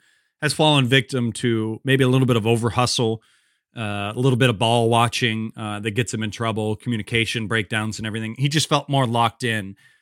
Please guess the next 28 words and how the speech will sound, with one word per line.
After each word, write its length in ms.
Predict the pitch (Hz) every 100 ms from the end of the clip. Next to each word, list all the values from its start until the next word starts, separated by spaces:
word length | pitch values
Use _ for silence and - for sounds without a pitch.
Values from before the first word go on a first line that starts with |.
| _ _
uh, 360 | 110 107 113 107
a-, 60 | 110
against 380 | 110 117 104 117
these 200 | 110 -
guys. 340 | 113 117 117
And 80 | 131
also 220 | 147 135
talking 300 | 117 139 135
about 220 | 120 110
Trey 340 | - 127 135 117
before 300 | 107 123 113
he 100 | 113
went 220 | 110 110
out, 280 | 120 117 - - _ _ _ 120
um, 360 | 110 110 107
he 140 | 135 139
continues 520 | 131 - 147 135 -
to, 420 | 127 123 120 117 123
uh, 120 | 139 147 131
be 160 | 156
someone 260 | - 135 123
that 100 | 113
I 80 | 120
just 200 | 107 120
love 360 | 117 120 123
his 240 | 120 113 92
basketball 640 | 113 104 - 120 95 101
mind. 500 | 95 101 92 87 -